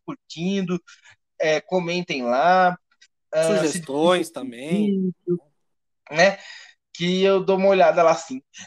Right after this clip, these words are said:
Speaker 1: E vou continuar postando lá em dezembro, quando começar as férias.
Speaker 2: Canal Asa dos, Asa dos, canal
Speaker 1: Asa do
Speaker 2: Asa
Speaker 1: Medo.
Speaker 2: dos Medo, do Medo.
Speaker 1: Asa do Medo.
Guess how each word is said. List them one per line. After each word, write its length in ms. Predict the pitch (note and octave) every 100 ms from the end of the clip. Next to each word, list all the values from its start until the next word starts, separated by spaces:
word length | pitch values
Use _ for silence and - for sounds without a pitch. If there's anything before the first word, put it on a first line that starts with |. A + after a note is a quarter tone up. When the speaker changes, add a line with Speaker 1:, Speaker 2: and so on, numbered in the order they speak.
| _
Speaker 1:
E 160 | E3+ E3+
vou 160 | C#3+ F3
continuar 440 | F3 - E3+ E3
postando 540 | E3+ F3 - D#3 D#3 D#3+
lá 240 | D3 D3 - _ _ _ _ _
em 380 | E3 D#3+ D#3+ D#3
dezembro, 680 | D#3+ D#3+ - D3+ D#3 D3+ D#3+
quando 220 | - D3+
começar 360 | D3 D3 D3 D3
as 180 | C3+ -
férias. 640 | C3 A#2 A2+ A2+ - - _ _ _ _ _
Speaker 2:
Canal 460 | - E3+ F#3 G3+ F#3
Asa 240 | F3 G3
dos, 260 | G3+ F#3+ F3+
Asa 300 | - E3+ G3+
dos, 200 | G#3 G#3+ G3 _ _ _ _
canal 300 | - C3+ D3+
Speaker 1:
Asa 220 | F#3 G3+ F#3
do 40 |
Speaker 2:
Asa 180 | F3 F3+
Speaker 1:
Medo. 80 | E3
Speaker 2:
dos 100 | -
Medo, 400 | E3 F3+ D#3+ -
do 140 | - E3 D#3+
Medo. 180 | F3 D#3+
Speaker 1:
Asa 160 | F#3 F3 E3 -
do 80 | D3
Medo. 260 | C#3+ A3